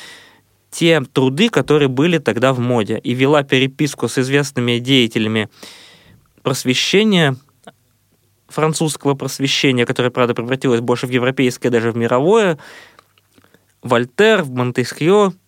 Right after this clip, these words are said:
Руссо и прочие представители того периода были её собеседниками, и это очень сильно на неё повлияло.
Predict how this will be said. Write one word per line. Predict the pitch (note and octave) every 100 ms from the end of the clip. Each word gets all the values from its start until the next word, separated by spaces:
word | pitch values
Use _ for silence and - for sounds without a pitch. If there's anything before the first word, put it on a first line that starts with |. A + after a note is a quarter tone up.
| _ _ _ _ _
Руссо | A#2+ A#2+ - - F#3 F#3+
и | - B2+
прочие | B2+ C#3 C#3 - B2 A2+
представители | A#2 - B2+ B2 - A2
того | A2 - A#2 B2 A#2
периода | - A2+ G3+ A3 F3+ F3 D#3+ _ _ _ _ _ _ _ -
были | C3+ D3+ B2+
её | A#2 A#2+ A#2+ A#2
собеседниками, | C3+ A2 - G3 A3+ A3+ F#3+ G3 F#3+ - - - - - _ -
и | C#3+ C3 - -
это | C#3+ G#3 _ G#3+ A3 -
очень | - D#3 D3
сильно | - F3+ E3
на |
неё | D3+ D3+
повлияло. | D#3+ C3 C#3 C#3 A#2 F#2+ -